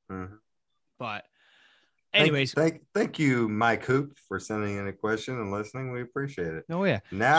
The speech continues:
Speaker 2: So
Speaker 1: we're going to my favorite thing of the week.
Speaker 2: Well, first, I wanna say thank you to all the listeners
Speaker 1: Yes.
Speaker 2: that a-, a-, asked us questions this week. Now we can go to your favorite segment of the week.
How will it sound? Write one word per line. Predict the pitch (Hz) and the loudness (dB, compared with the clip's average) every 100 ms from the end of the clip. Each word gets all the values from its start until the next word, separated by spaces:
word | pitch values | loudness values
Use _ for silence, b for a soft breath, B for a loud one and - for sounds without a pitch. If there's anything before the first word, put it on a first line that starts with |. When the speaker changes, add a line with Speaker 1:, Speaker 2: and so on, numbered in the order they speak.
| 151 | 6
Speaker 2:
So | 131 | 6
Speaker 1:
we're | 135 | 4
going | 131 139 135 | 4 4 4
to | |
my | 131 131 135 - | 4 2 0 -4
favorite | 117 143 160 151 165 165 | 0 0 0 0 -4 -2
thing | 175 170 170 | -2 -2 0
of | 170 | 0
the | 180 | -2
week. | 180 185 180 170 - B B | -2 0 0 -2 -10 B B
Speaker 2:
Well, | - 147 | -4 -4
first, | - 233 226 123 | 0 2 2 2
I | |
wanna | 127 120 | 0 0
say | 117 | 0
thank | 117 117 | 0 0
you | 117 | 0
to | 107 | 0
all | 104 104 | 2 2
the | 98 | 2
listeners | 107 113 104 101 104 - - | 0 -2 -2 -2 -2 -6 -4
Speaker 1:
Yes. | 110 135 113 | 2 4 4
Speaker 2:
that | 110 107 - _ _ _ _ _ _ _ _ - - | 4 0 -4 _ _ _ _ _ _ _ _ -16 -4
a-, | 139 127 139 135 | 0 2 0 0
a-, | 131 | 4
asked | 131 127 123 | 6 6 6
us | 117 - | 2 -2
questions | 123 123 120 101 | -2 -2 -2 -2
this | 113 | 0
week. | 107 | 2
Now | 156 226 247 95 73 - _ _ _ - | 6 8 8 6 0 -12 _ _ _ -10
we | 117 | -6
can | 110 | -4
go | 110 107 | -4 -2
to | |
your | 101 | -4
favorite | 101 104 98 90 | -4 -6 -6 -8
segment | - 101 98 95 | -8 -8 -6 -8
of | 98 98 | -6 -6
the | 98 | -4
week. | 104 107 - | 0 -2 -4